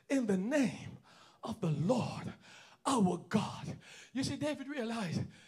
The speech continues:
it wasn't him. David realized he's fighting not against Goliath, but against principalities. <sighs> Let me tell you something.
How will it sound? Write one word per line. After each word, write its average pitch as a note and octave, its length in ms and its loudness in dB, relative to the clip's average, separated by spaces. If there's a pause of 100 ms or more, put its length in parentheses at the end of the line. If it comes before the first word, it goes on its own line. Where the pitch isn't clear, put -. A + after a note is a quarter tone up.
(160)
it C#4 120 -2
wasn't C#4+ 300 -2
him. F#3 260 -2 (680)
David C4+ 280 -4
realized C4+ 360 0
he's C4 160 -6
fighting B3+ 380 -2
not B3+ 120 -2
against B3 300 -4
Goliath, F#3 460 -2 (340)
but C4+ 120 6
against B3 380 2
principalities. - 880 -4 (560)
<sighs> - 60 -4 (3000)
Let F4 120 -4
me F#4+ 60 -8
tell C4+ 140 -10
you G#3 60 -6
something. F#3 300 -12